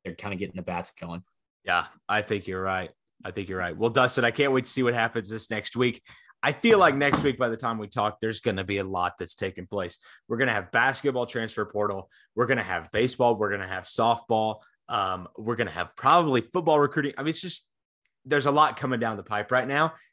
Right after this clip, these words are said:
Speaker 2: And I know it's the off season, but you just gotta stick with us 'cause we're gonna get through April and I mean, there's gonna have been a lot happen. So, uh, you know, we try to keep our ear to the ground, talk to as many people as possible about,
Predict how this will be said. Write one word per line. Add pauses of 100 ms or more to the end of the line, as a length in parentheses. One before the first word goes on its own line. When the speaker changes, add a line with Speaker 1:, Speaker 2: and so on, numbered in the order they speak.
Speaker 2:
And
I
know
it's
the
off
season,
but (120)
you
just
gotta (320)
stick
with
us
'cause (400)
we're
gonna
get
through
April (260)
and
I
mean,
there's
gonna
have
been
a
lot
happen. (160)
So,
uh, (100)
you
know,
we
try
to
keep
our
ear
to
the
ground, (300)
talk
to
as
many
people
as
possible
about,